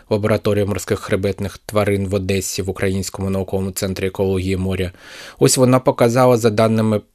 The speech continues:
е, демографії, що скорочується чисельність окремих популяцій морської свині, зокрема в Азовському морі вона скоротилась за останні десятиріччя більш ніж вдвічі.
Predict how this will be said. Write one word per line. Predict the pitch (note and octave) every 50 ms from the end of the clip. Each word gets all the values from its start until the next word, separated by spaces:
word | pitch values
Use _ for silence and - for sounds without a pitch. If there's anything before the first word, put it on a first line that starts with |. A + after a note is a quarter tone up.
| - -
е, | G#2+ A2 G#2+ G#2 - - G2+ - -
демографії, | - A2 A2 A#2 A2+ A2+ G#2+ G#2 A#2 B2+ C#3+ D3+ D3 - - C3+ A#2 A2 G#2
що | - - - - - - A#2 A#2+ A#2+
скорочується | - - - - A#2+ A#2 A#2 A#2 A2 - - A#2+ A2 G#2 - - G#2
чисельність | - - G#2+ - - A#2 A2+ A2 A2 A2 - - -
окремих | G#2+ - - A#2 G#2+ G2+ G2 F2+ -
популяцій | - _ F#2 F2+ - G#2+ G2+ G2 F#2+ F#2 - - F#2+
морської | F#2+ F#2 F#2+ - - G2 G2 F#2+
свині, | - - - G#2+ G#2+ A#2 C3+ D#3 D3+
зокрема | B2 A2+ - - G2+ G2+ G#2+ A2+ A#2+ B2 B2+ - - - - - - - - - - -
в | - A2+
Азовському | G#2 A2 G#2+ G2 - - - A2+ G#2
морі | A2+ A#2+ C3+ D3 D3+ D3+ C#3+
вона | A#2 G#2 A2 G#2 G#2+ G#2+ G#2+
скоротилась | G#2 - - - G#2 G2+ F#2 - - A2+ A#2 A2+ A2 G2
за | F#2+ F#2+ F#2+ G2+ G2 G2 F#2
останні | D2 F#2+ - - - G2 F#2+ F#2+ F#2+
десятиріччя | F#2 F#2 F2+ - - - - - - - G2 G2+ G2+ - - - - G2 F2+ F2+ - - - - - - - -
більш | G#2+ F#2+ G#2 G#2+ G#2 G2 - - - - - G2+
ніж | F#2+ F#2+ F#2 - - - - F2+
вдвічі. | F#2 F2+ F2+ F#2 F#2 F2 E2+ - - F2+ D#2+ - -